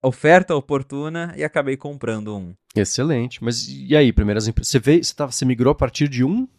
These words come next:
Speaker 2: da L G?
Speaker 1: Eu tinha um monitor, isso, eu tinha um monitor quatro K da L G. Ele é um modelo de entrada, então ele não tinha especificações, assim, topo de linha, tinha um brilho bem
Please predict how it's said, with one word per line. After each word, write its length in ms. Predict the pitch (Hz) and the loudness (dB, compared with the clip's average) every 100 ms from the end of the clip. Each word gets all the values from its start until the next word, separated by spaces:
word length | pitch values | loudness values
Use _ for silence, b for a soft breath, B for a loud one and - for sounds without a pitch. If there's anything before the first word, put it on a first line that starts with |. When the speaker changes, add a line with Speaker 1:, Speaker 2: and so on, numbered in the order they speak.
| - | -4
Speaker 2:
da 100 | 113 | 0
L 140 | 101 | 0
G? 160 | 95 156 | 2 6
Speaker 1:
Eu 220 | 180 214 | 6 4
tinha 320 | - 185 202 | -2 -8 -6
um 40 | |
monitor, 760 | 190 185 180 185 180 180 180 180 | -6 -6 -4 -2 -2 -2 -4 -4
isso, 300 | 190 202 - | -2 0 0
eu 60 | 156 | -6
tinha 100 | 165 | -10
um 40 | |
monitor 280 | 165 170 175 | -10 -4 -4
quatro 340 | - 185 240 | -2 -2 -2
K 280 | - - 156 | -4 2 4
da 140 | 160 147 | 6 4
L 120 | 143 | 2
G. 440 | 117 110 123 180 - _ | -2 -2 -2 -4 -8 _
Ele 800 | - 117 120 135 139 139 139 135 135 | -10 -8 -4 -2 -2 -2 -2 -2 -2
é 80 | 139 | -2
um 40 | |
modelo 480 | 147 139 156 165 160 | -4 -4 -2 -2 -2
de 140 | 160 | -2
entrada, 480 | 208 202 151 190 185 | -2 4 4 4 0
então 240 | 147 156 | -6 -6
ele 80 | 175 | -8
não 100 | 185 | -8
tinha 220 | 160 165 | -8 -8
especificações, 600 | 147 - 135 - 131 131 120 | -8 -6 -8 -10 -12 -8 -8
assim, 320 | 117 120 98 - | -8 -10 -10 -8
topo 180 | 117 - | -8 -8
de 140 | 123 | -8
linha, 340 | 107 120 139 | -6 -6 -6
tinha 220 | 107 - 117 | -8 -10 -12
um 100 | 113 | -8
brilho 300 | 117 120 107 | -6 -4 -2
bem 640 | 113 135 156 131 104 92 | -2 -2 -6 -6 -6 -8